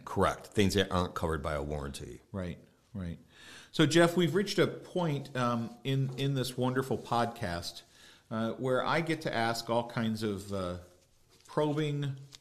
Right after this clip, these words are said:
Speaker 2: interesting questions. Where,
Speaker 1: Very
Speaker 2: where I
Speaker 1: good.
Speaker 2: throw things out and, and you just give me an answer. Like, for example, uh, best donut you've had.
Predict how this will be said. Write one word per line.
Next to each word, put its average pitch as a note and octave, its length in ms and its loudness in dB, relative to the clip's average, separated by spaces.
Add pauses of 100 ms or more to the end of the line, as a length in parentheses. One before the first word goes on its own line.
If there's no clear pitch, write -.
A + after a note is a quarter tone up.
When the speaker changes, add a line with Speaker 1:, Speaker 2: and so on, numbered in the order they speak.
(260)
Speaker 2:
interesting A#2+ 500 -6
questions. - 760 -12 (1000)
Where, A#2+ 320 4
Speaker 1:
Very F#2 240 8
Speaker 2:
where A2 60 4
I D#3+ 140 8
Speaker 1:
good. - 100 0
Speaker 2:
throw E3+ 240 6
things D3 380 0
out C3+ 280 4
and, G#2 280 -4
and G#2 180 -2
you C3+ 200 -2
just C3+ 300 -4 (380)
give B2 140 -6
me C3 80 -2
an C3 80 -4
answer. B2 260 -6
Like, A2 160 -2
for D3+ 140 -2
example, C#3 600 0 (680)
uh, A#2+ 180 -2
best - 380 2
donut B2 320 4
you've F2+ 180 -6
had. C#2+ 300 -8